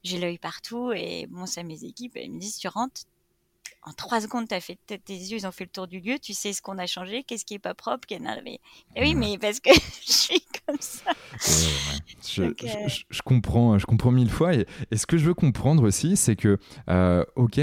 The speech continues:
Speaker 2: t'avais, euh, t'as, donc t'as écrit un bouquin, tu as ensuite, euh, écrit une newsletter. T'as arrêté cette newsletter, pourquoi ?
Speaker 1: Manque de temps.
Speaker 2: Ah, ok.
Speaker 1: Manque de temps parce que quand j'ai acheté le local ici à Rennes,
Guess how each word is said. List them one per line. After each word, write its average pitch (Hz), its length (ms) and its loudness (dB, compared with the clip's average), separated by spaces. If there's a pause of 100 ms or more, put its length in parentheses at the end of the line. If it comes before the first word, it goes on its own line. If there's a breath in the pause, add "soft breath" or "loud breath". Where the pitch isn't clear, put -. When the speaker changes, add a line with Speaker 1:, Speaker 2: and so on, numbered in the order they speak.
Speaker 2:
t'avais, 101 220 4
euh, 104 240 6
t'as, 85 180 0
donc 87 180 2
t'as 82 180 2
écrit - 260 -2
un 87 80 4
bouquin, 123 560 2
tu - 160 -2
as 90 40 6
ensuite, 95 380 2
euh, 87 460 6
écrit 87 220 0
une 90 100 8
newsletter. 107 640 4 (280 loud breath)
T'as 120 120 6
arrêté 139 220 4
cette 131 200 2
newsletter, 120 440 4 (180)
pourquoi ? 110 540 0 (680 loud breath)
Speaker 1:
Manque 208 240 0
de 180 80 -2
temps. 160 240 -6 (280)
Speaker 2:
Ah, 185 100 2 (140)
ok. - 120 -10
Speaker 1:
Manque 202 220 0
de - 60 -16
temps 190 280 -6
parce 180 280 -8
que 180 480 -10
quand 190 240 -8
j'ai 185 160 -4
acheté 233 340 -4
le 208 140 -6
local 190 440 -8
ici 202 440 -6
à 170 160 -6
Rennes, 214 400 -6